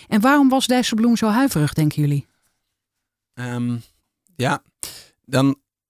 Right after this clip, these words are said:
Speaker 2: dan komen we, <laughs> d-, d-, d-, dat is, ik denk dat we daar beter later op terug kunnen komen, want, eh,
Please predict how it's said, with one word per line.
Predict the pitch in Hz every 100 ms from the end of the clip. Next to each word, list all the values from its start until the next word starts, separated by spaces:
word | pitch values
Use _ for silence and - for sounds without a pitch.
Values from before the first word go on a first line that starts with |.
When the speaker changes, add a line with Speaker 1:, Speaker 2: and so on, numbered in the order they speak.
| _ _ _ - - -
Speaker 2:
dan | 123 135 131 - -
komen | 147 147 143 135
we, | 131
<laughs> |
d-, | 127 95 - 147
d-, | 135 127
d-, | 147
dat | 139 147 147
is, | 143 147
ik | 160 151
denk | 180 196
dat | 175
we |
daar | 165 160
beter | 170 151
later | 151 160 160
op | 143
terug | - 165
kunnen | - 127
komen, | 123 120 165
want, | 170
eh, | - -